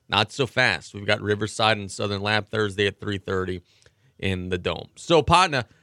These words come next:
obviously, um, some big matchups, right? I mean, you talk about, you know, Ruston and Zachary. That's a big matchup. You talk about Acadiana and Carr. Um,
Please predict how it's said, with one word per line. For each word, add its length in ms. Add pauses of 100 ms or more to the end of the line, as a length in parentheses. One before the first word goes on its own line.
(180)
obviously, 800 (800)
um, 500
some 180
big 200
matchups, 580
right? 280
I 60
mean, 200
you 60
talk 280
about, 340 (120)
you 60
know, 120
Ruston 500
and 160
Zachary. 480
That's 180
a 40
big 180
matchup. 480
You 80
talk 240
about 360 (280)
Acadiana 680
and 160
Carr. 560 (420)
Um, 480